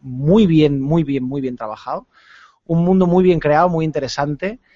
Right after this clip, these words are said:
sin ninguna concesión a, bueno, a, a, digamos, a la galería o a la esperanza, en el sentido de que no, no pretende, mm, hacernos sentir bien en ningún momento, es consecuente con su historia y con, y te va llevando a donde,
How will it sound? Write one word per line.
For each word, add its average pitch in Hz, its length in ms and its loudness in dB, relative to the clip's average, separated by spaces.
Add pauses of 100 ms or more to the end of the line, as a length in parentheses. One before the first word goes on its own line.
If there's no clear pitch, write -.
sin 170 340 -4
ninguna 185 300 2
concesión 196 840 0
a, 120 1080 -6 (180)
bueno, 120 460 -10
a, - 480 -14
a, - 20 -6
digamos, 123 340 -4
a 139 60 0
la 127 80 -2
galería 123 400 -2
o 120 80 4
a - 20 -2
la 117 60 -2
esperanza, 135 600 -4
en 127 80 -14
el 123 80 -18
sentido 120 340 -8
de 135 140 -2
que 113 100 -10
no, 131 240 -6
no 151 160 0
pretende, 147 640 0 (680)
mm, 151 840 0 (400)
hacernos 185 400 0
sentir 165 360 2
bien 190 200 6
en 175 80 4
ningún 160 220 4
momento, 190 300 2
es 175 60 -2
consecuente 170 560 0
con 156 120 -2
su 147 120 -6
historia 240 500 2
y 208 60 -2
con, 147 380 -6
y 143 160 -8
te 147 100 -8
va 170 120 2
llevando 185 380 4
a 175 40 4
donde, 131 840 -2